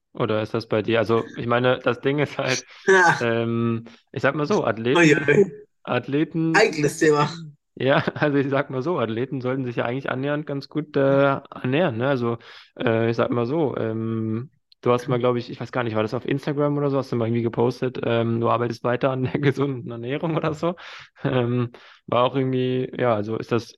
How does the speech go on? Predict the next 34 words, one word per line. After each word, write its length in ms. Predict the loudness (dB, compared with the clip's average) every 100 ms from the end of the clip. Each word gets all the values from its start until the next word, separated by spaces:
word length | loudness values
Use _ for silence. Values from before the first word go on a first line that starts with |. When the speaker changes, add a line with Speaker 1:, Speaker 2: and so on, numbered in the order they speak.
| -20
Speaker 1:
spaßig 420 | -2 0 0 -2 -4
gemeint 260 | -2 -2
gewesen 320 | -2 -2 0 0
oder 440 | 2 0 0 -4 -4
Speaker 2:
<laughs> 80 | 2
Ja. 320 | 4 4 2
Speaker 1:
ist 100 | 0
das 140 | 0 0
wirklich 220 | 0 0
ein 80 | -2
bisschen 180 | -4 -4
schwierig? 420 | -2 -2 -4 -8 _ _ _ _ -4
Speaker 2:
Also 260 | 2 4 6
wir 140 | 4
reden 200 | 4 2
von 200 | 2 2
gestern. 420 | 2 2 0 0 0
<laughs> 400 | 0 0 -6 -18 _
Speaker 1:
Ach, 160 | -2 2
du 60 | 2
hast 80 |
gestern 280 | 2 0 0
das 140 | 0 0
gepostet? 500 | -2 -2 -4 -8 -12 _ _ -12
Speaker 2:
Ja. 240 | -6 -6 -6 -12 _
Speaker 1:
Ah, 220 | 0 2 4
okay. 320 | 4 4 4
Speaker 2:
Äh, 100 | 2
nee. 240 | 2 2
<laughs> 720 | 2 2 2 2 -4 -14 -18 -16
Ja. 240 | -16 -16 _ _ _
Nee, 200 | 0 2
äh, 300 | 4 0 -2 -2
also 260 | 2 2